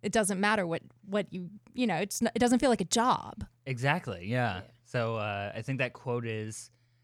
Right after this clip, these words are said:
Speaker 2: you know, "If you are doing what you love, you'll never work a day in your life."
Speaker 1: Yes,
Speaker 2: So I
Speaker 1: thank
Speaker 2: feel like
Speaker 1: you.
Speaker 2: if, if Atlas was out catching lizards and people's screened-in porch and all of that, you know, it would just seem like he's just having fun playing with lizards.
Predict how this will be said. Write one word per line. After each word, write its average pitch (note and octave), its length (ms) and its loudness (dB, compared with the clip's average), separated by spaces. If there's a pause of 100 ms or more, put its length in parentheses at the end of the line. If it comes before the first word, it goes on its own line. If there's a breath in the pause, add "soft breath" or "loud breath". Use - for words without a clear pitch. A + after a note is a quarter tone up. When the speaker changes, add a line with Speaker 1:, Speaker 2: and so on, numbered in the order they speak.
(120)
Speaker 2:
you A2+ 100 -6
know, G#2+ 120 -4
"If - 140 -10
you A2 580 -2
are A2 120 -4
doing B2+ 280 2
what A#2 140 -2
you A2+ 140 -2
love, G#2+ 480 2
you'll G#2 140 -2
never A2 260 0
work G#2 260 -6
a A2 60 -6
day G2+ 220 -4
in G2+ 80 -6
your G2 120 -8
life." F#2+ 340 -8
Speaker 1:
Yes, F#3+ 320 -6
Speaker 2:
So A#2+ 80 -4
I A2 40 -4
Speaker 1:
thank G#2 120 -2
Speaker 2:
feel C3 160 2
like A#2+ 220 0
Speaker 1:
you. A2+ 80 -2
Speaker 2:
if, A2 220 -10 (100)
if A#2+ 160 -4 (180)
Atlas A#2+ 480 -2
was A#2 180 -4
out A2+ 300 -10
catching C3+ 440 -2
lizards A#2+ 480 -2
and G#2+ 120 -4
people's A2 400 -10 (120)
screened-in B2 500 -2
porch B2+ 560 -2
and G#2 320 -6 (760)
all A2+ 140 -2
of G#2 120 -8
that, A2 340 0 (180)
you A#2 120 -4
know, G#2+ 180 -2
it - 40 -4
would A#2 140 -4
just A#2+ 220 -4
seem B2 360 0 (120)
like A2 180 -4
he's A#2+ 180 -2
just - 240 -6 (100)
having A#2+ 300 2
fun B2 400 0 (140)
playing B2 200 -4
with A2+ 140 -8
lizards. A#2 480 -8